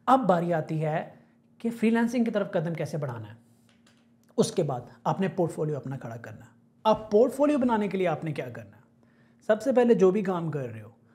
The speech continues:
उसमें जाके दूसरों का पोर्टफोलियो स्टडी करो। Again, आप डिज़ाइनिंग कर रहे हो, दुनिया में देखो कि डिज़ाइनर्स ने अपना पोर्टफोलियो कैसे बनाया हुआ।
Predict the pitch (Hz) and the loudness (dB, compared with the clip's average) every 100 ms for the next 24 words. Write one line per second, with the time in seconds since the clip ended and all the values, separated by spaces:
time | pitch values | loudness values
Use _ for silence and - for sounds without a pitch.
0 | _ - 220 - 262 226 208 269 180 190 | _ -2 -2 0 2 2 0 -4 -2 0
1 | 202 233 262 254 - 196 - 175 165 156 | -2 -2 -2 0 2 2 2 -2 -2 -4
2 | 131 123 110 - _ _ _ 165 147 180 | -6 -8 -14 -16 _ _ _ -8 -2 0
3 | 151 127 160 165 175 202 240 240 220 240 | 0 -2 -4 -2 0 2 2 2 2 0
4 | 247 - - _ - 180 220 277 285 254 | -2 -10 -20 _ -2 2 4 4 2 0
5 | 233 247 262 247 208 190 185 214 247 247 | 0 -2 -4 0 0 0 0 0 2 0
6 | 226 226 220 190 185 196 196 190 151 160 | 0 -4 -2 -2 0 -2 -2 -4 -6 -4
7 | 143 127 104 110 | -6 -8 -10 -14